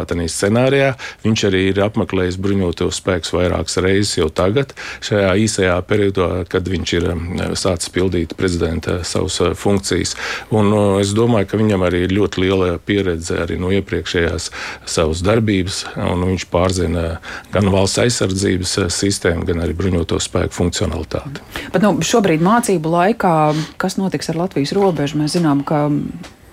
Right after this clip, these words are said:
Speaker 2: pēdējās nedēļās ir bijusi vajadzīga
Speaker 1: Nemainīgi mēs atbalstīsim Latvijas valsts robežsargus, mēs kontrolējam visu šo te situāciju. Ā, mums ir, ā, nu,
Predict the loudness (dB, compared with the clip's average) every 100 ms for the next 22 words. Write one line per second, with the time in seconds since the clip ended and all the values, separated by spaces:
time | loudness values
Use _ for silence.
0 | -20 -2 2 4 4 2 2 2 2 2
1 | 4 2 2 0 0 -2 -4 -4 -4 -2
2 | -2 0 0 2 2 4 4 2 2 0
3 | 0 0 2 2 2 2 2 0 0 0
4 | 0 2 2 0 -2 -2 0 2 2 2
5 | 2 4 2 2 2 2 0 -4 -8 -14
6 | -6 0 0 2 2 2 2 2 2 0
7 | 0 0 0 -2 -2 -2 -2 -2 2 2
8 | 2 2 2 2 -2 -10 -14 -4 -2 0
9 | 0 2 0 0 0 2 0 0 2 2